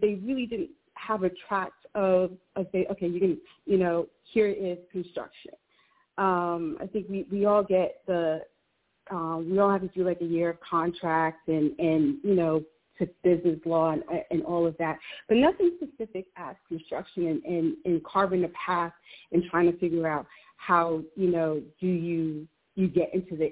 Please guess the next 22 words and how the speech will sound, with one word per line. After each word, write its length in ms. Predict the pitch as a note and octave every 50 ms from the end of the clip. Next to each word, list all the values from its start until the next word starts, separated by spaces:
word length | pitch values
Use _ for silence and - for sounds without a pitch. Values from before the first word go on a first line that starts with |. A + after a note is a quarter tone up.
| - -
industry. 640 | D#3+ D#3 D3 C#3+ C3 - - - - - - - - _ _ _ _ _ _ _ _
So 220 | - G#3+ G#3+ G3+ G3+ -
for 100 | A3+ G#3
me, 380 | G#3+ A#3+ B3+ B3+ B3+ A#3+ - -
it 200 | G#3 F#3 - F3+
was 300 | F#3 F#3 F#3 F3+ F3 F3 F3+ - F#3+ E3+ E3
really, 580 | E3+ G#3 A#3 A3+ G#3+ G3+ G3+ G3 F#3+ F#3 F#3 F#3 - _ _ _ _ _ _ _ _ _ _ _ -
um, 420 | F#3 F3+ F3 F3 E3+ E3+ E3+ - - - G#3 E3
being 340 | G3+ G3 F#3+ F3+ F3 F3 -
active, 680 | E3+ F#3 F#3+ G3 - - - G#3+ G3+ G3+ G3+ G#3 G3+ G3+ - - _ _ _ _ _ _ _ -
really 720 | E3+ E3 F3 G#3+ A3+ A#3 A3 G#3 G3+ G3 F#3+ F#3 E3+ D#3 -
doing 320 | - F#3+ F#3 F#3 F3+ F3+ F3
the 100 | E3+ D#3+
research 720 | D#3 D#3 E3+ G3 G3+ G3+ G3+ - - F#3 F3 E3+ E3 E3 - - - - _
to 80 | - F3 - _
figure 340 | A3 G#3 F3 F#3 F3 E3+ E3
out 200 | D#3+ D#3+ - -
how 460 | - - - - - F3 E3+ D#3 D#3+ E3+ - -
to 80 | - E3+
get 320 | D#3+ - E3 D#3 - - -
into, 840 | F#3+ F3+ E3 D#3+ D#3 D#3 - - - F3 D#3+ D#3 D3+ D3 C#3+ C#3 C#3+ - _ - _ - _ _ _ E3
um, 500 | E3+ D#3 D#3 D#3 D3+ D3+ D3 - -